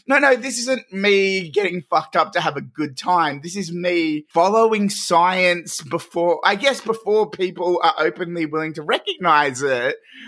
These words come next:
to try and, like, do something that, that seems like it, it will be, be beneficial to my <laughs> mental health." Rachel, what was the most surprising thing that you saw, like, having a, having a checkup before the show?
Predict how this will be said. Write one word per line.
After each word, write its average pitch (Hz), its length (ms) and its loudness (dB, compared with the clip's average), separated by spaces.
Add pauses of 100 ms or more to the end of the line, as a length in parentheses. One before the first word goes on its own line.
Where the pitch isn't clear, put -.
(220)
to 247 120 0
try 226 320 2
and, 226 200 -2
like, 202 260 0 (360)
do 175 140 -4
something 180 320 -2
that, 165 240 -2
that 160 140 2 (260)
seems 202 480 0
like 143 240 2
it, 151 180 -2
it 147 140 2
will 151 100 -4
be, 131 380 -12
be 151 140 -6
beneficial 147 500 -4
to 147 140 -10
my 135 120 -4
<laughs> 156 80 -6
mental 156 300 -6
health." - 460 -2 (580)
Rachel, 220 680 -2 (200)
what 190 340 0
was 254 200 -2
the 233 100 0
most 226 240 2
surprising 185 800 0
thing 170 220 -4
that 160 100 -4
you 151 180 -4
saw, 151 300 2
like, 139 380 -2
having 151 340 -2
a, 143 260 -4
having 147 300 -6
a 143 80 -8
checkup 139 360 -6
before 143 280 -6
the 147 80 -4
show? 147 160 -4